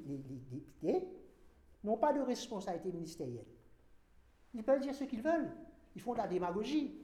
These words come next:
Si on leur donne des responsabilités ministérielles, ils seront un peu plus modérés. Donc pour lui, il fallait qu'il y ait un executive council elected by, OK, le legislative council. Donc vous voyez, c'est pas séparé.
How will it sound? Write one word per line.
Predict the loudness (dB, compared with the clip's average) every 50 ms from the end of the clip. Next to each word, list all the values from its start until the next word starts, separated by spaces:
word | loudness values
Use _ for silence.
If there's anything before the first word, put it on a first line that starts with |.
| -16 -18 -16 -12
Si | -4 0 2 4
on | 6 8
leur | 8 8 8 8
donne | 8 6 6 6 4 0 -2 -6 -8 -6
des | -4 -4
responsabilités | -4 -4 -4 -6 -8 -8 -6 -6 -4
ministérielles, | -4 -4 -4 -6 -10 -8 -2 2 4 6 6 6 4 2 -2 -10 -16 -18 -20 -20 -20 -20 -20 -20 -20 -20 -20 -20 -20
ils | -16
seront | -12 -10 -8 -8
un | -8
peu | -8 -10
plus | -10 -10 -8 -8 -8 -10 -10 -14 -16 -18 -20 -20 -20 -20 -16 -8
modérés. | -6 -4 -4 -2 -2 -2 -4 -4 -4 -6 -10 -16 -20 -20 -20 -20 -20 -20 -20 -20 -20 -20 -14 -4 0
Donc | 2 2 2
pour | 2 2 2 4
lui, | 4 4
il | 4
fallait | 4 2 4 4 4 4 2 0
qu'il | -4 -4 0
y | 2 2
ait | 4
un | 4 2 2 0 -2
executive | -4 -4 -4 -6 -6 -6 -6 -6
council | -6 -6 -6 -4 -2 0 2 0 0 -2 -4 -10 -14 -18 -20 -20 -16 -10
elected | -8 -6 -6 -6 -4 -2 -2 -2 -2 0
by, | 2 2 4 2 2 -2 -6 -10 -14 -16 -20 -20 -20 -20 -20 -20 -20 -20 -20 -20 -20 -20 -20 -20 -20 -20 -20 -20 -20 -20 -20 -20 -20 -20 -20 -18
OK, | -8 -2 0 0 0 0 -2 -2 -4
le | -4 -4
legislative | -4 -4 -6 -6 -8 -8 -8
council. | -6 -6 -6 -4 -4 -4 -4 -6 -8 -12 -16 -18 -20 -20 -20 -20 -14 -10
Donc | -8 -6
vous | -2
voyez, | 0 2 2 2 2 0 -2
c'est | -6 -8
pas | -8 -6
séparé. | -4 -2 -2 0 0 0